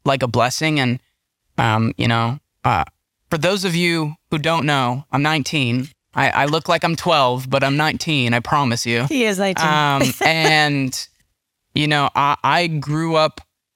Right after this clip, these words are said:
Speaker 1: Christian. I fell away from God in, like, middle school, high school, and just more recently came back. And I, I always was a part-time Christian, um,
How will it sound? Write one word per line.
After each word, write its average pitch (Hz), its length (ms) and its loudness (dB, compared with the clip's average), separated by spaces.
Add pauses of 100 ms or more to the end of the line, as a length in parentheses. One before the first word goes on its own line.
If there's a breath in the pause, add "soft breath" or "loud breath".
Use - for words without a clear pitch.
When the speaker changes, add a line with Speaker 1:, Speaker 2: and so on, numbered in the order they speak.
(120)
Speaker 1:
Christian. 131 540 0 (680)
I 120 280 2
fell 151 280 0
away 151 200 2
from 139 200 -2
God 127 420 2
in, 113 520 0
like, 110 180 -2
middle 123 280 0
school, 127 340 -2
high 123 160 2
school, 120 480 -2 (180)
and 120 320 2 (280)
just 147 280 -2
more 143 180 2
recently 131 480 0
came 131 280 -2
back. 113 340 0
And 107 200 0 (960)
I, 190 560 2 (280)
I 170 180 2
always 190 460 0
was 156 280 0
a 131 540 2 (800)
part-time 156 520 0
Christian, 156 600 -2 (260)
um, 110 600 2